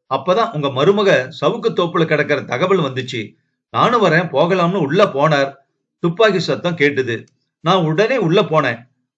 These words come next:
அவரே சுட்டுக்கிட்டு செத்துட்டார்." "உங்க வீட்ல இருந்து யார் யார் வந்திருக்கீங்க?" "எல்லாரும் தான் சார்." க்ளோஸ் கட் அடிச்சிருந்த இளைஞனை பார்த்தேன். "இது யாரு?" "என்னுடைய ரெண்டாவது பையன் தேவ்.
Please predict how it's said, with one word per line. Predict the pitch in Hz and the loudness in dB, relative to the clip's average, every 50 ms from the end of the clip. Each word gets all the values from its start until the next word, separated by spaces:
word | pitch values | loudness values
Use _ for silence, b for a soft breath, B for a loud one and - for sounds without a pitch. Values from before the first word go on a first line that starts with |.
| _ - | _ -4
அவரே | 120 135 147 202 220 220 | -2 0 4 6 6 6
சுட்டுக்கிட்டு | 202 - 160 147 143 - 190 185 165 196 190 - | 6 4 0 -4 -4 -4 -2 0 0 0 0 0
செத்துட்டார்." | 143 127 151 156 147 139 120 117 - - _ _ _ _ _ _ _ _ _ _ _ | 0 -2 -2 0 0 0 0 0 -4 -10 _ _ _ _ _ _ _ _ _ _ _
"உங்க | - 156 160 165 | -4 0 2 2
வீட்ல | 147 180 240 233 233 214 | 2 2 0 2 4 4
இருந்து | 196 196 196 196 208 190 | 4 4 4 4 4 4
யார் | 156 143 151 196 208 | 4 4 2 2 4
யார் | 220 220 202 | 4 4 4
வந்திருக்கீங்க?" | 185 180 185 180 165 175 180 170 160 156 160 160 156 - - _ _ _ _ _ _ _ _ _ _ | 2 2 2 2 2 0 0 2 4 4 2 2 -2 -8 -14 _ _ _ _ _ _ _ _ _ _
"எல்லாரும் | 104 110 117 131 147 175 185 185 185 170 | -6 -4 -4 0 2 2 2 4 2 2
தான் | 190 185 | 0 0
சார்." | 120 131 151 151 151 143 - _ _ _ _ _ _ _ _ _ _ _ _ _ _ _ _ - | 0 2 2 2 2 0 -4 _ _ _ _ _ _ _ _ _ _ _ _ _ _ _ _ 2
க்ளோஸ் | 156 196 226 220 - | 4 6 6 4 4
கட் | - 220 170 170 | 0 -2 0 2
அடிச்சிருந்த | 175 170 165 165 - 175 160 156 147 143 131 120 | 2 2 2 2 2 0 0 0 0 0 0 0
இளைஞனை | 117 131 165 180 175 165 147 147 143 | 0 0 -2 0 0 0 0 0 -2
பார்த்தேன். | 110 - 110 110 107 - 117 104 98 85 - _ _ _ _ _ _ _ _ _ _ - | -2 -4 -4 -4 -4 -6 -8 -8 -8 -10 -14 _ _ _ _ _ _ _ _ _ _ -8
"இது | 139 147 185 | -6 -2 2
யாரு?" | 196 196 190 190 175 180 180 175 170 _ _ _ _ _ _ _ _ _ _ _ _ | 4 6 6 6 4 0 -2 -6 -12 _ _ _ _ _ _ _ _ _ _ _ _
"என்னுடைய | 131 135 147 151 151 139 135 127 113 | -4 -2 0 0 0 0 0 0 0
ரெண்டாவது | 117 127 160 185 220 220 202 190 190 | 0 0 0 2 2 4 4 2 2
பையன் | 165 151 139 131 117 113 | 2 0 0 -2 -4 -2
தேவ். | 117 127 139 - - | 0 2 2 2 0